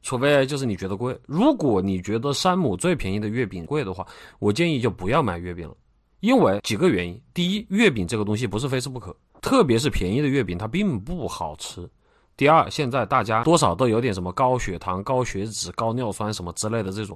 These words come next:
基础代谢病，月饼除了自己吃以外，还要送礼，送给朋友。你去买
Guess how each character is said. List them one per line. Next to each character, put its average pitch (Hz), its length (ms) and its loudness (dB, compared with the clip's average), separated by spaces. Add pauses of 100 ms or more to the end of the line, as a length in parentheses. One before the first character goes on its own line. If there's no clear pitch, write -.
基 156 160 0
础 - 160 -4
代 113 200 0
谢 104 160 -4
病， 131 220 -8
月 226 200 8
饼 113 180 2
除 123 320 0
了 220 180 10
自 180 200 0
己 104 100 -2
吃 110 240 -2
以 123 80 -2
外， 87 220 -4
还 - 140 -6
要 117 60 0
送 147 200 -2
礼， 80 160 -10
送 190 180 0
给 139 80 4
朋 92 280 -2
友。 117 220 -6
你 139 200 6
去 196 140 6
买 113 280 4